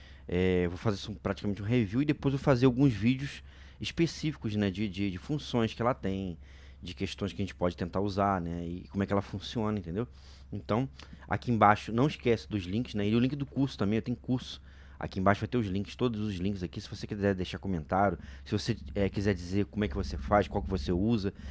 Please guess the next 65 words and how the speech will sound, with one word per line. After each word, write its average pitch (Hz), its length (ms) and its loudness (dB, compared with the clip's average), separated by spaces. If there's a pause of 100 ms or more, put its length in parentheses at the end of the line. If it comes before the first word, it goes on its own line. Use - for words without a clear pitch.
(100)
se - 80 -6
você 113 200 4
usa 107 220 8
essa, 113 280 6
se - 40 -8
você 113 240 0
usa 104 120 -2
uma 107 160 0
Atem 98 220 -2
Mini, 107 380 0 (200)
se - 80 -6
você 110 220 4
usa 113 200 6
uma 110 100 6
outra 107 220 4
placa, 110 500 4 (340)
né? 110 160 0 (380)
Então 110 160 2
você 107 140 0
pode 110 180 4
deixar 110 240 2
aqui 107 160 -4
embaixo 98 240 2
nos 98 100 -8
comentários 107 420 0
ou 160 60 0
deixar 156 200 0
sua 143 180 8
dúvida 120 300 6
aí 110 160 6 (260)
e - 80 -4
compartilhar 101 500 2
com 104 80 2
a 95 60 6
gente 95 240 0
aí. 90 100 -2 (300)
Então 123 140 -2
vamos 143 160 6
lá, 117 100 10
vamos 120 160 2
começar 113 340 2
aqui, 104 220 2
né? 196 140 2 (240)
A, - 100 4
a, 92 200 8 (120)
aqui - 160 2
é 117 60 8
só 120 140 4
a 117 40 4
caixa 110 340 2
dela 117 220 6
que - 60 -8
eu - 40 -16
tô 120 80 2
mostrando, 165 360 2
né? 170 100 6
Na 117 100 6
verdade, 104 280 2
ela, 104 140 4
eu 107 100 -6
já 104 80 -4
tirei 104 280 4
ela 101 120 8
aqui, 165 240 4
ó. 104 100 8